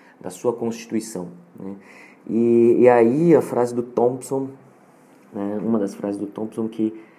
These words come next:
é, são emblemáticas dessa formação, dessa consciência de classe, né, é, é a seguinte, né, "A experiência da, de classe é determinada em grande medida pelas relações de produção em que nasceram.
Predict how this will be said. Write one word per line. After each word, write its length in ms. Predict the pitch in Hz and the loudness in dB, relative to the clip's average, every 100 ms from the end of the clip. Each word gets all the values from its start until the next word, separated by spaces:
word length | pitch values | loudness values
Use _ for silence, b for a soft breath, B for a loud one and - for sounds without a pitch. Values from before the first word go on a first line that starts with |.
| B B - | B B -12
é, 340 | - 101 101 101 | -6 -4 -4 -6
são 180 | 101 110 | -6 -6
emblemáticas 840 | 110 107 98 117 139 - 107 98 | 0 0 0 -2 -4 -6 -8 -4
dessa 580 | 104 101 104 95 78 65 | -4 -6 -10 -10 -10 -12
formação, 580 | - 107 101 98 - 117 | -6 -6 -6 -10 -8 -6
dessa 180 | 101 - | -6 -8
consciência 520 | - 104 107 107 98 | -12 -10 -8 -10 -10
de 100 | - | -14
classe, 480 | - 110 120 123 104 | -8 -4 -4 -6 -14
né, 320 | 95 117 135 B B B B - | -8 -8 -8 B B B B -8
é, 800 | 101 104 104 101 98 98 98 95 92 92 87 | -4 -2 -2 -2 -2 -4 -6 -8 -10 -12 -10
é 80 | |
a 40 | 95 | -10
seguinte, 560 | - 101 104 107 - | -6 -4 -2 -4 -4
né, 140 | 101 107 | -8 -6
"A 40 | |
experiência 540 | 104 101 104 110 127 120 | -6 -6 -2 -2 -2 -4
da, 120 | 101 | -6
de 200 | - 101 | -8 -14
classe 520 | - 123 127 - - B B B B | -2 -2 -2 -8 -20 B B B B
é 80 | 107 | -2
determinada 580 | 117 117 117 110 120 117 | 0 2 2 2 0 0
em 80 | 113 | 2
grande 260 | 120 120 | 2 2
medida 420 | 117 107 117 131 | 0 0 -2 -2
pelas 280 | - 117 107 | -2 0 -2
relações 380 | - 110 - 127 | -4 -6 -6 -8
de 60 | 123 | -4
produção 400 | 120 117 - 120 | -2 -2 -4 -4
em 100 | 123 | -4
que 140 | 120 | -6
nasceram. 560 | 123 123 - 101 98 | -8 -8 -6 -2 -2